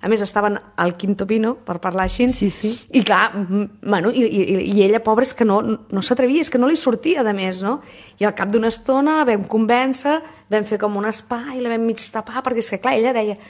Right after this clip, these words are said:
Speaker 2: «És que no està ben fet, això».
Speaker 1: Sí.
Speaker 2: A més a més, tu,
Speaker 1: No,
Speaker 2: Magalí,
Speaker 1: és
Speaker 2: ja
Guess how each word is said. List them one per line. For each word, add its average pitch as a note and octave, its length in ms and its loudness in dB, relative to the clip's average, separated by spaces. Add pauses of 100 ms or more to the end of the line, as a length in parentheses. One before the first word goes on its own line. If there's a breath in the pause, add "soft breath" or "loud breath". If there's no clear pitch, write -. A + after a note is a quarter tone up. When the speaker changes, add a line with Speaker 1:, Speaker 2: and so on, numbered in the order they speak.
(560 loud breath)
Speaker 2:
«És A#3 160 0
que D#4+ 80 8
no D#4 80 6
està D#4+ 180 2
ben F4 220 4
fet, E4+ 320 0
això». D#4 240 6
Speaker 1:
Sí. A3 300 0
Speaker 2:
A G3+ 40 -16
més D4 120 4
a - 20 4
més, F4 160 2
tu, C#4+ 80 0
Speaker 1:
No, E4 80 6
Speaker 2:
Magalí, E4 320 6
Speaker 1:
és D4+ 140 2 (100)
Speaker 2:
ja D4 80 6